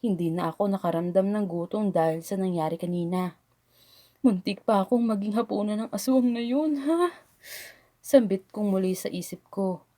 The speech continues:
At habang nag-iisip, bigla na namang nag-ring ang cellphone ko.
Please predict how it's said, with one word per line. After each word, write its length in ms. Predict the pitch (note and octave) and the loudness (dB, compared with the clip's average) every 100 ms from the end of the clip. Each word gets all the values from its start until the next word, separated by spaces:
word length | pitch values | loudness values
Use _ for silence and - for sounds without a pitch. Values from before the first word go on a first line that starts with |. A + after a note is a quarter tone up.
| _ _ _ _ - | _ _ _ _ 4
At 240 | D#4 C4+ | 4 6
habang 380 | B3+ A#3 B3 B3 | 8 8 8 6
nag-iisip, 680 | A#3 G3 G#3 B3 - C#3+ - _ _ _ | 4 2 0 -2 -2 -12 -14 _ _ _
bigla 480 | - A3 F3 F3+ F3 | -2 0 0 0 0
na 80 | F3+ | 0
namang 380 | F#3+ G3+ G#3+ G3+ | 2 0 0 0
nag-ring 420 | E3 F3+ G3+ G#3 | -2 -2 -2 0
ang 160 | G3 F3+ | -2 2
cellphone 480 | F3+ E3+ - F3+ | 2 2 0 -6
ko. 380 | F3 G#3 G3+ D#3+ | -2 0 0 -2